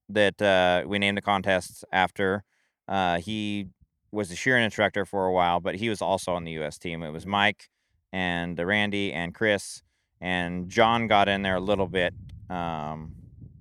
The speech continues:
but, uh, I don't know if he ever went on a world tour or whatever, but I think they got sixth place or something in the Worlds,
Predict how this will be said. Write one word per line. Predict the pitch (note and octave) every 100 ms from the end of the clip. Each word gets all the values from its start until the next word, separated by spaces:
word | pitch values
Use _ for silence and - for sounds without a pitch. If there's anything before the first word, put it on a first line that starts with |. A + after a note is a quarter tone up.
| -
but, | F#2 E2 -
uh, | E2 D#2 D2
I | F#2+
don't | G2+
know |
if | F2+
he | F#2
ever | E2+ E2+
went | E2+
on | E2 D#2
a | E2 - -
world | G2 F#2+ E2+
tour | - F#2+
or | E2 D#2+
whatever, | D#2+ E2 E2
but | D#2+ D#2 - _ _ _ -
I | F#2+
think | G#2+ G2+
they | G2+
got | F#2 F2 -
sixth | - A2 -
place | - G#2+ A2 -
or | G2+
something | G#2+ G#2 A2
in | G2+
the | G2
Worlds, | G#2 G#2 A#2+ - -